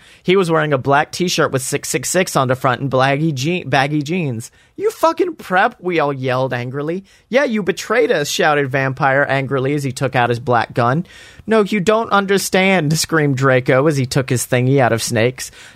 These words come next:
"No shit, you fucking suck, you preppy bastard," said Willow, trying to attack him. "You rock, girl." I ran to my room. I sexily took a steak out. I assume the,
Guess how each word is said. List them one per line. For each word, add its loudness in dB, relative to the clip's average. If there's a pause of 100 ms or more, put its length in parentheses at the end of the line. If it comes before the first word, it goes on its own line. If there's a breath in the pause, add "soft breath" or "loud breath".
"No 2
shit, 0
you -2
fucking -2
suck, 0
you 0
preppy 0
bastard," 0 (260 loud breath)
said 0
Willow, 2
trying 0
to 0
attack 0
him. -4 (100)
"You 0
rock, 0
girl." 0 (300 loud breath)
I 2
ran 0
to -2
my 0
room. 0
I 0
sexily -2
took -4
a -2
steak -2
out. 0 (720)
I 4
assume 0 (320)
the, -2